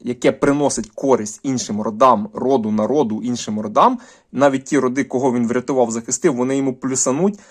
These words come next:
і скинуться енергією для того, щоб він перейшов далі. Навіть якщо там, е, можливо, є ж такі випадки на війні, коли хтось там жертву приносить себе, а інші можуть і не знати. Кожен, е,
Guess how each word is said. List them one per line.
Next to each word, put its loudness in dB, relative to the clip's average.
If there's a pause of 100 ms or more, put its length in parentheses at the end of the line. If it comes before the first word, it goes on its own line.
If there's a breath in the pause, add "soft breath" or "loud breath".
(240 soft breath)
і -8
скинуться -4
енергією 2
для -2
того, -2
щоб -6
він -2
перейшов -8
далі. 2 (200)
Навіть 4
якщо -6
там, -2
е, -8 (840 soft breath)
можливо, 2
є 0
ж -6
такі -4
випадки -2
на 2
війні, -2
коли -4
хтось -6
там -4
жертву 0
приносить -2
себе, 2
а 6
інші -2
можуть -2
і -4
не -4
знати. -2 (1160)
Кожен, 2
е, -4